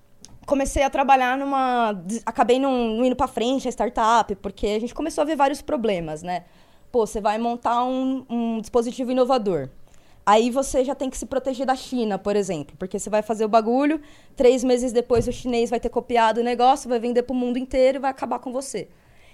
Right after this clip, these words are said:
Então, quando a gente ia apresentar pra investidor, tipo, todo mundo falava, "Nossa, lindo, projeto maravilhoso." Só que tem isso, né?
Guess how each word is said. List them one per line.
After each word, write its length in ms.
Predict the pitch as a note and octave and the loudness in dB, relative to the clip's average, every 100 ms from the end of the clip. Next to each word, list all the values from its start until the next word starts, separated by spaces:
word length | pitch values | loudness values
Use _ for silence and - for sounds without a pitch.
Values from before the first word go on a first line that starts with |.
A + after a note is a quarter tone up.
| - | -12
Então, 240 | G3 A3 | -6 -4
quando 180 | G#3 A3+ | -2 0
a 60 | A3+ | 0
gente 240 | A#3+ A#3 | -2 -2
ia 80 | B3+ | -4
apresentar 560 | A#3+ A#3 A3+ A3 G#3 G#3+ | 0 -2 -2 -2 0 0
pra 160 | G#3+ | -2
investidor, 640 | G#3+ G#3 G3+ B3 G#3 A3+ | -4 -6 -6 -6 0 0
tipo, 180 | C#4+ - | -2 -8
todo 120 | B3 | -8
mundo 100 | C4 | -6
falava, 180 | C4+ A#3 | -4 -4
"Nossa, 400 | A#3+ D4+ A3+ - | -4 -4 -6 -8
lindo, 500 | A#3+ C#4+ D4 G#3+ D#3+ - - _ - | -4 0 0 -2 -8 -16 -20 _ -6
projeto 360 | A#3+ C#4+ D4 | -4 -2 -2
maravilhoso." 880 | C4+ C#4+ C#4+ B3+ B3 A#3+ G#3+ F3+ D#3 - _ - | 0 0 0 0 4 4 4 -2 -14 -20 _ -20
Só 180 | - B3 | -10 -8
que 120 | A3+ | -8
tem 320 | C4+ C#4 C4+ | -8 -4 -4
isso, 180 | A3 - | -4 -8
né? 400 | F#3 F3+ F#3+ F#3+ | -10 -8 -6 -8